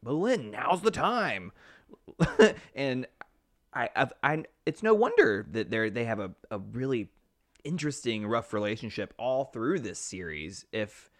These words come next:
this is the thought process that's going on. And that's not to say that Mako isn't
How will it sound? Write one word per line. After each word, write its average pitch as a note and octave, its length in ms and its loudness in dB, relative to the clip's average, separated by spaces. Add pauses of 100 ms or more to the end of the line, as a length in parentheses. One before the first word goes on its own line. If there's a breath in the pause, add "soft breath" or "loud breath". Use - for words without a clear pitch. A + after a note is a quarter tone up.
(160)
this A#2 280 -2
is G2 200 -6
the F#2+ 100 -10
thought F2+ 300 -6
process - 440 -12
that's - 160 -18
going B1+ 280 -10
on. G1+ 280 -14 (360 loud breath)
And C4+ 160 2
that's C4+ 160 0
not C#4 200 0
to C#4+ 60 -10
say A#3+ 200 6
that A3 120 4
Mako F#3 400 2
isn't C#3+ 400 0